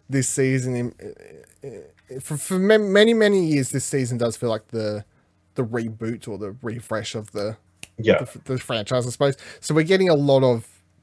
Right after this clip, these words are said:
Speaker 1: stuff that you'd probably
Speaker 2: Recycling.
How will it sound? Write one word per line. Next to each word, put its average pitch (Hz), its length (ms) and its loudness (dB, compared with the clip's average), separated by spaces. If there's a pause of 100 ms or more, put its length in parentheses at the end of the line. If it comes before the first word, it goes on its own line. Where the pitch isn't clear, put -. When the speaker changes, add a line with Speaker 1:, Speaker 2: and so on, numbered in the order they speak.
(240)
Speaker 1:
stuff - 720 -2 (220)
that 107 240 -2 (1080)
you'd 170 320 4
probably 135 220 8
Speaker 2:
Recycling. 107 600 4